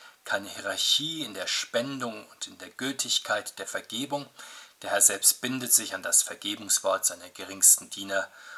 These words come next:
und genau so tut es der Apostel Paulus auch. Nicht immer finden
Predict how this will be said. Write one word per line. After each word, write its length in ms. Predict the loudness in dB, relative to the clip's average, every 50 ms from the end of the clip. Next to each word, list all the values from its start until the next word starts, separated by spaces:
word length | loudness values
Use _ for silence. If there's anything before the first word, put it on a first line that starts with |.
| -18 -18 _
und 160 | -20 -16 -14
genau 320 | -12 -10 -8 -8 -4 0
so 200 | 0 0 0 -2 -10
tut 360 | -12 -12 -10 -12 -12 -10 -6
es 340 | 4 6 6 6 6 4 -4
der 260 | -8 -6 -6 -6 -6
Apostel 560 | -8 -12 -6 -4 0 2 2 2 0 -4 -12
Paulus 680 | -12 _ -4 -2 -2 -4 -6 -8 2 4 4 4 4 2
auch. 260 | -2 -2 -2 -4 -10 -16 -20 _ _ _ _ _ _ _ _ _ _ _ _ _ _ _ _ _ _ _ _ _ _ _ _ _ _ _ _ _ -20 -20 -20 -20 -20 -20 -20 -20 -20 -20 -20 -20 _ _ _ _ -4
Nicht 180 | -4 -4 -2
immer 200 | 2 4 4 4
finden 480 | 4 4 0 0 0 -2 -6 -6 -6 -6